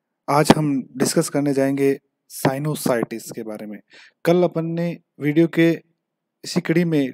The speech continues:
रेस्पिरेटरी डिसऑर्डर की इसी कड़ी में अपन ने कल डिस्कस किया था राइनाइटिस के बारे में। आज अपन डिस्कस करेंगे साइनोसाइटिस। ये सारी छोटी-छोटी डिजीज है जो पहले से प्रिवेंट कर दी जाए तो बड़ी प्रॉब्लम से बचा जा सकता है।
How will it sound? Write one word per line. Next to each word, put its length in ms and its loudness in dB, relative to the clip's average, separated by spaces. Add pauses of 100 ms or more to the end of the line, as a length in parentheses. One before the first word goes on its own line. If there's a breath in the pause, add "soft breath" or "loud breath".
रेस्पिरेटरी 460 2
डिसऑर्डर 460 2
की 200 -2
इसी 200 -2
कड़ी 220 -2
में 120 -4
अपन 180 -6
ने 80 -4
कल 160 -8
डिस्कस 320 -8
किया 220 0
था 140 0
राइनाइटिस 500 -4
के 80 -2
बारे 220 0
में। 240 -6 (400 loud breath)
आज 180 4
अपन 180 0
डिस्कस 320 -2
करेंगे 400 -2 (100)
साइनोसाइटिस। 1040 -6 (680 loud breath)
ये 80 2
सारी 260 8
छोटी-छोटी 560 -2
डिजीज 440 -2
है 280 -2 (480)
जो 460 -4 (340)
पहले 300 2
से 100 0
प्रिवेंट 520 -4 (220)
कर 120 -4
दी 120 0
जाए 260 2
तो 80 -4
बड़ी 240 -2
प्रॉब्लम 400 -2
से 120 -4
बचा 360 -2
जा 100 2
सकता 360 -6
है। 280 -4